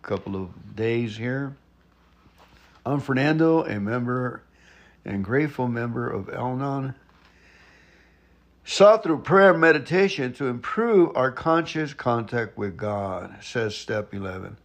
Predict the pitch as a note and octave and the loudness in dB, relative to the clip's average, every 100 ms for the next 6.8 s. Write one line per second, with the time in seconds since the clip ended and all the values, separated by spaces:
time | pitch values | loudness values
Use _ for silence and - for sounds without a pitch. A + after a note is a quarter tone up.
0 | _ - - _ - G3 G#3 D3+ F#3 D#3+ | _ -20 -20 _ 4 4 6 4 4 4
1 | F#3 D#3+ D#3 - F#3 G#3 F3+ D#3+ D3 D3+ | 0 2 2 2 2 4 6 4 4 2
2 | D3 C#3+ C#3 D#3+ E3 D#3 D3 - D3 C3 | 4 0 0 2 2 0 -6 -2 -2 0
3 | C#3 B2+ A2 G2+ D3 D#3 D3+ G2+ - B2+ | -2 -2 -4 -2 -2 -2 -4 -8 -6 -4
4 | B2 A2+ G#2 G#2+ B2 D#3 B2 A#2 - G#2+ | -4 -4 -8 -2 0 0 -2 -4 -6 -6
5 | G#2 C#3 D#3+ D#3 C#3+ A#2 G2 A2 A2 G2+ | -4 -2 -2 -4 -6 -8 -6 -6 -6 -6
6 | G#2+ A2+ A2+ A2 C3+ C#3 A2 - | -4 -4 -4 -8 -6 -4 -6 -10